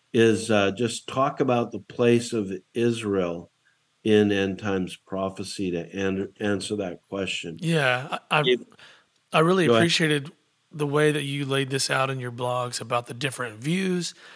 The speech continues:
Speaker 2: and then you talked about your personal view about how Israel fits in end times theology, and you're like, "This is not, you know, top down what renew dot org believes, this is my personal belief about that." I really appreciated that. That was really helpful.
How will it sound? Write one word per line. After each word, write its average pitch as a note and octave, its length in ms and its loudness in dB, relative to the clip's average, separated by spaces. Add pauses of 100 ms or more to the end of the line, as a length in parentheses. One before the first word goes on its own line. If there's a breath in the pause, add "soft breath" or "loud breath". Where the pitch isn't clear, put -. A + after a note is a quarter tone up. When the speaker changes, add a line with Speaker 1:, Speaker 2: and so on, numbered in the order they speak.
(140 loud breath)
Speaker 2:
and A#2+ 160 -6
then D3+ 140 0
you C3 220 -2
talked - 260 -4
about A#2+ 320 -2 (380)
your E3+ 320 2
personal C3+ 560 -2
view A2+ 480 -8 (320 soft breath)
about A#2+ 260 2
how B2+ 180 2
Israel A#2 380 -4
fits A2+ 320 -6
in A2+ 100 -8
end A#2 160 -6
times A2 360 -6
theology, A#2 560 -4
and A#2+ 80 -8
you're A#2+ 100 -4
like, A#2 220 -2
"This D3 140 -2
is C#3+ 120 -4
not, D3+ 420 2 (520 loud breath)
you D3 100 -2
know, C3 220 2
top D3+ 340 2
down D3+ 280 4
what D3+ 140 2
renew C#3 280 0
dot C#3 180 2
org C3+ 220 -2 (200)
believes, D3+ 520 2
this C3 160 -4
is B2 100 -8
my C3 180 0
personal C3 460 -2
belief A#2 400 -6
about G#2+ 300 -8
that." G#2+ 260 -8
I A#2+ 40 -12
really B2 180 -4
appreciated A2+ 480 -6
that. A2+ 220 -4
That B2 120 -8
was A2+ 100 -10
really A#2 160 -4
helpful. A2 500 -6